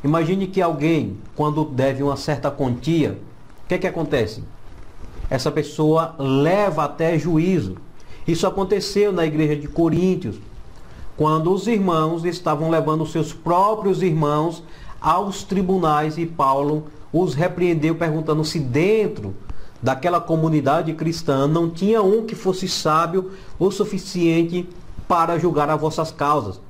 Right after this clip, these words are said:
que estava sendo necessário levar os seus irmãos, os justos, para serem julgados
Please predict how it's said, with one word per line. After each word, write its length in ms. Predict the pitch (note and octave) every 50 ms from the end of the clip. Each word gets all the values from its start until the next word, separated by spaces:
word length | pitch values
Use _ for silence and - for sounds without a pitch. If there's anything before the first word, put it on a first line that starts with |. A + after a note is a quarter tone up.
| - - - - - - - - - - - - - - -
que 100 | - C#3+
estava 380 | C#3 C#3+ C#3+ C#3+ E3+ D#3 D3 D#3
sendo 260 | D#3 - G3+ G#3 A3
necessário 880 | G#3 G3+ F#3 - G3 F3 - - - D#3 C3+ C3+ C#3 C#3 D3+ E3 E3+ E3 - - - - - -
levar 380 | C#3+ D3+ E3 D#3+ D#3+ D#3 D3+ D#3
os 180 | E3 D#3+ -
seus 240 | - G3 G#3+ G#3+ G#3+
irmãos, 340 | G#3 F3+ E3 D3 C#3+ D3 C#3+
os 160 | F3+ F3+ D#3+
justos, 440 | - D#3 D#3+ F3 F#3 - - F#3 - - - - - - - -
para 240 | D#3 D3+ D#3 D#3+ D#3+
serem 540 | - - - - A#3 A#3 A#3 A3+ A3 G#3
julgados 560 | E3 G3+ G3 D#3+ D3 C#3 C3+ C3+ C#3 C#3+ C#3+